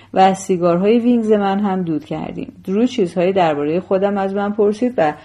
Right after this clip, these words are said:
با دقت زیادی به من نگاه می‌کرد و یک جوری به جوابهای من گوش می‌داد که انگار در تمام زندگیش اینقدر به کسی علاقه نداشته.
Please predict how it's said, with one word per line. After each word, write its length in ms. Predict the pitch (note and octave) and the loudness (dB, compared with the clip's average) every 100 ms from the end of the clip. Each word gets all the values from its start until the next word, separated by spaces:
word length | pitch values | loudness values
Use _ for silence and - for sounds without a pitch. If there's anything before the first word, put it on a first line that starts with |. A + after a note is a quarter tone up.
| - - | -20 -8
با 120 | - F3 | 0 2
دقت 460 | F3 E3 F#3+ F#3+ | 2 0 0 0
زیادی 420 | D3+ D#3 D#3+ G#3 | -4 0 2 2
به 100 | A#3+ | 2
من 220 | E3 D#3 E3+ | 0 -2 -2
نگاه 380 | E3 D3 D3+ | -2 -2 -2
می‌کرد 400 | F3 G#3 A#3+ A#3 | -2 -2 2 2
و 60 | F#3 | 2
یک 260 | D#3 F3 F3 | 0 -2 -2
جوری 200 | G3+ A3+ | -4 0
به 120 | G3+ | 0
جوابهای 540 | E3+ D3 D3+ D#3 E3+ | 0 0 -2 -4 -4
من 240 | F#3 F#3+ G3 | -2 -2 -2
گوش 200 | G#3 G#3+ | -6 -2
می‌داد 260 | G#3 G#3+ | -2 -2
که 100 | G#3+ | -2
انگار 260 | D#3+ C#3+ D#3+ | -6 -4 -2
در 180 | F3+ E3 | 0 -2
تمام 400 | E3 D3 D#3 F#3 | -2 -8 -6 -4
زندگیش 640 | F#3 D#3 D3 D#3 E3+ - | -4 -4 -6 -4 -6 -4
اینقدر 320 | F3+ F3+ F3 | -4 0 0
به 80 | E3 | -4
کسی 340 | - D3 - | -6 -8 -2
علاقه 400 | F3 D3 C#3+ - | -2 -2 -6 -6
نداشته. 640 | E3+ E3+ D#3 - - - | -4 -4 -6 -10 -10 -10